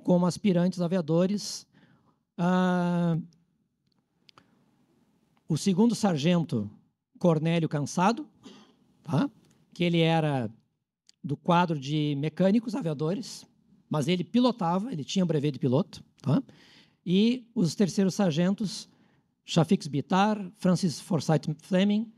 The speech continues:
Joel Clapp e Luiz José Winter Santos, né?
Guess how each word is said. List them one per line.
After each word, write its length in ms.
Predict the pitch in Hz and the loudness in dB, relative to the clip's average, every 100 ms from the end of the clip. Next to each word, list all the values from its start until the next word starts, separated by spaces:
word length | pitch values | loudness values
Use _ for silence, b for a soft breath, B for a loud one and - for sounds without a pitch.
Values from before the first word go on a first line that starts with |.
| _ | _
Joel 340 | - 165 196 208 | -4 0 2 0
Clapp 540 | 196 196 214 - - _ b b b - | 0 0 -2 -12 -20 _ b b b -2
e 180 | 170 | 0
Luiz 320 | 175 175 170 185 | 2 2 2 2
José 240 | 180 175 | 0 0
Winter 260 | 160 165 185 | -2 -2 -2
Santos, 500 | - 120 107 - - _ b b b _ - | 0 -2 -2 -10 -16 _ b b b _ -4
né? 360 | 131 143 180 | 2 2 2